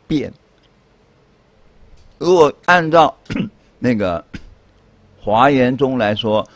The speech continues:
这个叫做赖也缘起法。我们佛法都讲缘起啦，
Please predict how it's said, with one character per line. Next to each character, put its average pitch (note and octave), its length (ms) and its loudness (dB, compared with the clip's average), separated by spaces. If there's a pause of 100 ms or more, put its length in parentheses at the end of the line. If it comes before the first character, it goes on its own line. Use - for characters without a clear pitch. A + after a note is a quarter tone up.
(200)
这 F#3 200 -4
个 D3+ 120 0
叫 C3 260 4
做 A2+ 320 0 (160)
赖 C#3 640 4
也 F#2 380 -6 (320)
缘 G#2+ 460 -2
起 - 360 -12
法。 - 260 -18 (540)
我 G#2 120 -8
们 B2+ 160 -4
佛 B2+ 220 -4
法 G2+ 160 -2
都 C3+ 180 -6
讲 F#2 280 -10
缘 F#2+ 320 -6
起 - 240 -16
啦， D2 180 -20